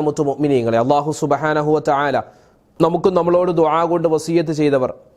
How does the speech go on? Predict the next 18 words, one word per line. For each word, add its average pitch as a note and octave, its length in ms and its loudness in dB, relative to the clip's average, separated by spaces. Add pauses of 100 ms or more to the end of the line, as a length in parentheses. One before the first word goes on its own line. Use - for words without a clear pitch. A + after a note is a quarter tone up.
(160)
നാം C#3 340 0
ഇഷ്ടപ്പെടുന്നവർ, D3 600 0
നമ്മെ C#3 220 0
ഇഷ്ടപ്പെടുന്നവർ, C#3 520 0 (1300)
നമുക്കെല്ലാവർക്കും F3 800 2
അല്ലാഹു F3 340 0
റബ്ബുൽ E3 220 0 (120)
ഇസ്സത്ത് C#3+ 320 -2 (680)
ഇഹപര E3+ 520 0 (140)
വിജയങ്ങൾ F3 460 2 (100)
നൽകി D3 280 0
അനുഗ്രഹിക്കുമാറാവട്ടെ. A#2 1000 -2 (420)
പവിത്രതകൾ F#3+ 560 0 (100)
ഏറെ G3+ 200 0
നിറഞ്ഞ D#3+ 280 0 (460)
ജമാദുൽ F3 580 0 (140)
ഊല, D3 240 2 (160)
ജമാദുൽ E3 480 0